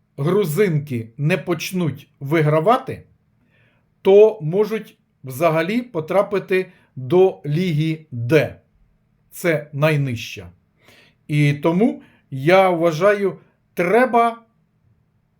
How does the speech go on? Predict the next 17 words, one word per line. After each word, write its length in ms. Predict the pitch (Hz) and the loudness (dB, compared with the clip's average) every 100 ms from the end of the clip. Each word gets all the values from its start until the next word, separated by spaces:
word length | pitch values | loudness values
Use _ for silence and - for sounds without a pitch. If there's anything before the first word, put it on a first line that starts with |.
| _ - | _ 4
поки 360 | 233 233 175 | 4 4 -4
ще 280 | - - 160 | -8 -4 -2
не 140 | 156 | -2
зовсім 540 | 156 175 180 - 143 117 | -2 -2 -2 -2 -8 -6
пізно 500 | 214 247 233 233 226 _ _ _ | -4 -4 -2 -4 -4 _ _ _
спохватитися 1200 | - - 220 202 160 156 156 254 254 214 - 190 - | -20 0 4 4 2 -4 -2 -6 -6 -8 -4 -6 -6
і 120 | 208 | -8
вигравати. 760 | 170 160 151 131 104 90 87 - _ _ - | -4 -4 -2 -4 -6 -10 -18 -20 _ _ -2
Я 180 | 156 208 | 2 2
хочу 480 | 208 160 165 139 - | 0 -4 -6 -6 -2
ризикнути, 760 | 156 147 156 240 269 233 202 143 | -2 -2 -4 -4 -4 -2 -2 -2
я 180 | 147 160 | 0 2
беру, 420 | 147 160 214 - _ _ _ _ _ _ | 2 2 -2 -10 _ _ _ _ _ _
е, 440 | 123 120 120 117 113 110 - | -10 -6 -4 -6 -8 -12 -14
гостьову 1000 | 143 143 233 233 - 196 160 226 285 - _ | -4 4 4 4 -2 0 0 -2 -4 -10 _
перемогу 840 | 180 170 165 190 220 214 233 - _ _ _ - | 0 0 0 2 2 0 -6 -12 _ _ _ -8
грузинських 1000 | 139 185 175 156 220 220 - 214 - | -4 -2 -2 -2 -4 -6 -10 -10 -10